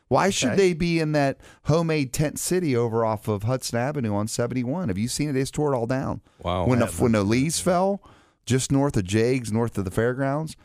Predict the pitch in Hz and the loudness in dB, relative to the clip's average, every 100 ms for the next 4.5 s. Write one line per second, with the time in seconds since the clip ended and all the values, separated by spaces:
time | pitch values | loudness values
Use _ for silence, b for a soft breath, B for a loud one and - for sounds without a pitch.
0 | b 85 73 120 123 110 - 127 123 117 | b -20 0 2 2 2 2 4 2 0
1 | 110 104 131 131 - 90 - - 120 120 | 0 0 0 -2 0 -4 -4 -4 -2 0
2 | 117 117 - - - 127 - - - - | -2 -4 -6 -6 -4 -4 -4 -10 -8 -2
3 | 87 85 107 123 92 73 78 92 85 82 | 0 0 0 -2 -2 0 2 0 0 0
4 | 78 - 92 95 | -2 0 0 0